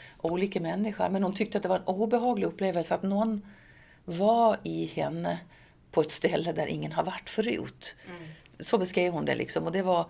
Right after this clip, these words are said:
Speaker 1: och den upplevelsen tyckte hon var obehaglig. Så att det var, eh, och då tolkade man också det som awareness.
Speaker 2: Mm.
Speaker 1: Fastän det kan också ha varit liksom en dålig, eh, ett, ett dåligt anslag av anestesin helt enkelt bara.
Speaker 2: Mm. Sa hon det direkt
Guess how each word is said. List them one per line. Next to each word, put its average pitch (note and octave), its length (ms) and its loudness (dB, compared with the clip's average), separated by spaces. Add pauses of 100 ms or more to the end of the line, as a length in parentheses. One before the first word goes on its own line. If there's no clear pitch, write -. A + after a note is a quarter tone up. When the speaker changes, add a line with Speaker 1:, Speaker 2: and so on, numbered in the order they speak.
(180)
Speaker 1:
och - 180 -4
den G3 420 4
upplevelsen F#3+ 640 4
tyckte D3 260 -6
hon C#3 180 -6
var C3+ 100 -2
obehaglig. C#3 580 -8
Så F3+ 100 -2
att F3+ 100 -4
det G3+ 160 4
var, D3+ 320 2 (640)
eh, D3+ 440 -4
och - 120 4
då G#3+ 120 6
tolkade E3 420 2
man C#3+ 120 -2
också C#3 200 -6
det C#3 120 0
som D3 260 -4
awareness. C3+ 720 -4 (280)
Speaker 2:
Mm. G3 100 -14
Speaker 1:
Fastän G3+ 300 4
det F3 80 -2
kan F3 180 -4
också E3+ 220 -4
ha D3 60 -2
varit C#3 200 -6
liksom D#3 220 -10
en C#3+ 100 -8
dålig, C#3+ 560 -2 (800)
eh, C3+ 180 -10 (640)
ett, - 180 -10
ett D3+ 120 -8
dåligt D#3 280 -2
anslag D#3+ 500 -2
av D#3 60 -4
anestesin C#3+ 680 -6
helt B2+ 240 -10
enkelt - 320 -12
bara. C#3+ 160 -6
Speaker 2:
Mm. D#3 120 -10 (680)
Sa - 180 -10
hon F#3 180 -6
det E3+ 180 -10
direkt F#3+ 400 -10